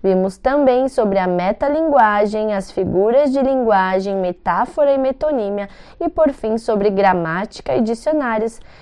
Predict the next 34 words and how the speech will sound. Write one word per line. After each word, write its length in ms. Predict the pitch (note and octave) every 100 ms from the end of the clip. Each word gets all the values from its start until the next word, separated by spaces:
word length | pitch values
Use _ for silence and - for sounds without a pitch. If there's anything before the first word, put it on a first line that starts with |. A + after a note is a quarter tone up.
| -
Esses 320 | F#3+ G3 G3
assuntos 640 | F#3 F3+ A3+ A#3+ A#3 A#3+ A3+
contribuirão 960 | - G#3 G#3+ B3 A#3+ B3 D4+ C4+ A#3+ A#3+ - - -
para 300 | G#3+ F#3+ G3+
que 160 | - G#3
o 40 |
entendimento 760 | G3 G#3+ G3 F#3 F#3 F#3+ A3+ C4
sobre 320 | - G#3 G#3
gramática 760 | G3 G3 F#3+ E3+ G3+ - C4
seja 300 | C4 A#3+ G#3+
melhor, 560 | F#3 F3 F3 F3+ A3+ C4
para 240 | A3+ G3+
que 160 | G3 -
o 100 | F#3+
uso 200 | F#3+ F3+
do 120 | F#3
dicionário 520 | F3 F3 F#3 F3 E3+
seja 320 | F3 E3+ E3+ D#3+
mais 260 | D#3+ A3
proveitoso 720 | - D4 D4+ D#4+ C#4+ B3+ C4
e 60 | B3+
para 320 | A#3+ G#3+ G#3
que 160 | G#3+ G#3
compreenda 520 | A3 G#3+ G#3 G3 G3+
os 60 | -
papéis 460 | G3 - F#3 G3
da 100 | F#3
metáfora 680 | F3+ F3 - E3+ B3+ D4+ C#4+
e 40 |
da 100 | B3
metonímia 640 | A3+ A3+ B3+ A#3+ A3 A3 A#3
dentro 480 | G3+ A#3+ D4+ E4+
do 100 | C#4+
texto 480 | D#4 - A3+ B3+ C#4